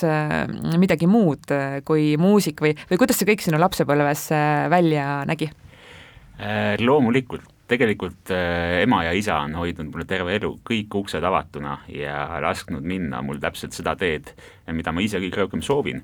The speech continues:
Speaker 1: Nad on siis ise mõlemad, äh, muusika-,
Speaker 2: Jaa,
Speaker 1: muusikud
Speaker 2: nad,
Speaker 1: ja muusikaõpetajad?
Speaker 2: nad on muusikud ja muusikaõpetajad. On olnud terve elu ja on siiamaani. Ja noh, loomulikult kasvades üles, äh, sellises keskkonnas,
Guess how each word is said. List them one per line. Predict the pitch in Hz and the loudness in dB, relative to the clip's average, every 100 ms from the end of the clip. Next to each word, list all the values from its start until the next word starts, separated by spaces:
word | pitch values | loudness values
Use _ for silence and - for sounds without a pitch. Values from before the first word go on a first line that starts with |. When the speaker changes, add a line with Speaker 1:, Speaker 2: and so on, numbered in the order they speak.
| - | 0
Speaker 1:
Nad | 208 | 2
on | 220 | 4
siis | 202 208 | 2 2
ise | 214 | 2
mõlemad, | 196 214 220 170 156 156 - | 4 4 4 4 2 -2 -2
äh, | 160 156 156 156 | -2 0 0 2
muusika-, | 185 196 180 - 170 165 - _ | 4 4 0 -4 -2 -2 -6 _
Speaker 2:
Jaa, | - 95 92 - | -8 0 0 2
Speaker 1:
muusikud | 190 196 - | 4 4 4
Speaker 2:
nad, | 180 | 4
Speaker 1:
ja | 185 | 4
muusikaõpetajad? | 180 - - 113 - | 4 -2 -2 0 2
Speaker 2:
nad | 123 | 4
on | 123 | 4
muusikud | 156 127 104 - 107 | 2 -2 -4 -6 -2
ja | 107 101 | 2 2
muusikaõpetajad. | 104 110 95 - 92 87 - 69 69 - | 2 0 -4 -4 -4 -4 -6 -8 -8 -6
On | 95 98 | -4 -2
olnud | 101 | -2
terve | 104 113 127 | -2 2 2
elu | 117 80 | 4 2
ja | 76 | 0
on | 80 | -2
siiamaani. | 87 76 80 67 - - _ _ _ _ _ - | -6 -4 -4 -4 -8 -16 _ _ _ _ _ 0
Ja | 107 | 2
noh, | 131 135 - | 2 0 0
loomulikult | 147 139 143 92 - | 2 4 2 0 0
kasvades | 139 110 98 120 | -2 -2 -2 2
üles, | 113 90 - 92 | 2 0 -4 -2
äh, | 82 | 0
sellises | 82 113 82 80 | 0 0 -2 -2
keskkonnas, | - 117 - 82 80 - | 0 0 0 -2 -2 -4